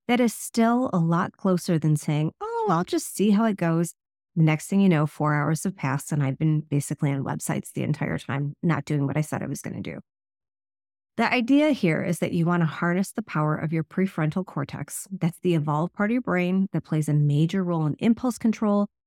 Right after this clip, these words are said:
decision-making, and other executive function tasks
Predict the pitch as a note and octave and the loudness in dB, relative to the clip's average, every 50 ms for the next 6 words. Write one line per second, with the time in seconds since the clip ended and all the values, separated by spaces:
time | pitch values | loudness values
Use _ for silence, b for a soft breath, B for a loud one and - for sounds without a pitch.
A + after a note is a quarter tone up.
0 | _ - - E3+ - - G3 F#3 - G3 F#3+ F3+ E3+ E3+ E3+ - E3+ D#3+ D#3 D3+ | _ -2 -2 -2 0 0 -2 -2 0 0 0 2 2 0 0 -2 0 0 2 0
1 | D3 - - - E3 F#3 F#3+ G3 F#3+ F3 D#3+ - D#3+ D#3 - - F#3+ G3 F#3+ - | 0 0 -2 -2 -2 0 0 0 0 0 0 -2 -4 -4 -2 -2 -2 -2 -2 -2
2 | - F#3+ F3 E3+ - - D3+ C3+ - - A#2+ - - - - - - - - | -2 -2 -2 -2 -2 -2 -2 -2 -2 -4 -8 -8 -8 -10 -12 -14 -16 -16 -16